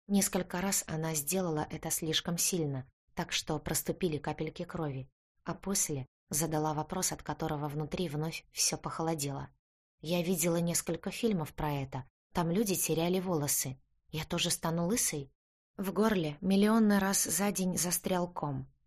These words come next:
Я не могла ответить ни «да», ни «нет». Просто смотрела на кудри дочери и не хотела думать, что вскоре с ними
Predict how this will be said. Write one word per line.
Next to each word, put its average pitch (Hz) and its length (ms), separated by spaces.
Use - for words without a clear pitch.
Я 202 260
не 202 140
могла 214 340
ответить 185 520
ни 180 160
«да», 165 360
ни 202 140
«нет». 190 360
Просто 180 520
смотрела 190 560
на 165 120
кудри 151 340
дочери 151 500
и 202 80
не 185 120
хотела 185 420
думать, 180 460
что - 180
вскоре 196 380
с - 100
ними 175 400